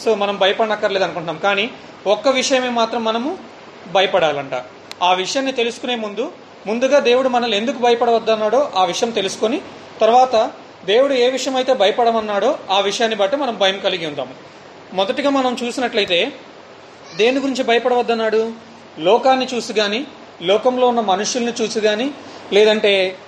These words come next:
మన పరిస్థితుల్ని బట్టి కానీ, లేదంటే మనం ఎదుర్కొన్నటువంటి సిచ్యువేషన్స్ని,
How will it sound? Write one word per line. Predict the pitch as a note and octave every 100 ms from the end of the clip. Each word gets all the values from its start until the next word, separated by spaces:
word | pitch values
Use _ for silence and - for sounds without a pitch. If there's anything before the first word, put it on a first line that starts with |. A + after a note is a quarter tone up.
| -
మన | F#3+ G3+
పరిస్థితుల్ని | G#3 A3 A3+ C4 B3 A#3
బట్టి | A3 A3 A3
కానీ, | G#3+ G#3+ A3+
లేదంటే | F#3+ G#3+ A3+
మనం | G#3 G3+
ఎదుర్కొన్నటువంటి | A3+ A#3 A#3+ A#3 A#3+ -
సిచ్యువేషన్స్ని, | G#3 A#3 A3 A3 G#3+ G#3 G3+